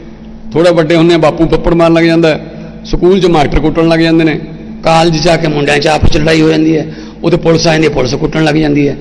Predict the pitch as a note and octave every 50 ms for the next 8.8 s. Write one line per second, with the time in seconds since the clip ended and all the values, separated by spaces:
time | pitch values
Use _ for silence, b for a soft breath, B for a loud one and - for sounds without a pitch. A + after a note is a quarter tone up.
0 | B B B B B B B B B - E3 F3 F3 E3+ D#3+ D#3 D#3+ D#3 D3 C#3
1 | C#3+ D3 D#3+ E3 E3+ E3+ E3 E3 D#3+ D#3 D#3 D3+ D3 C#3 D3+ D3 C3 A#2+ A2+ A#2
2 | A#2+ C3+ B2+ C#3 C#3 C#3+ C#3 C#3 C#3 C#3 C3 C3 B2+ B2 A2+ A2 A2+ G#2+ B B
3 | B B B - - - - - - - - - - - - - - - - -
4 | - F3 E3+ D#3+ F3+ E3 F3+ F3 E3+ D3+ C#3 D#3 D3 C#3+ D3 D3 E3 D#3+ D#3+ D#3
5 | E3 D#3+ E3 E3 D#3+ D#3+ D3 C3 B2+ D3 D#3+ E3+ D#3 D#3 D#3+ E3 D#3 D#3 D3+ D#3
6 | D3+ D3 D3 C#3+ C#3+ C3+ - B B B B B B - G#3 - - G#3+ A3 B3
7 | C#4 D4 A#3 C4 C4 - C#4+ C#4 C4 C#4 C4 - - C4 C#4 C4+ A3 C#4 C#4+ C4+
8 | - B3 A3 G#3+ A3 A3 A3 B3 C4+ C4 C#4 A#3 C4 A#3 -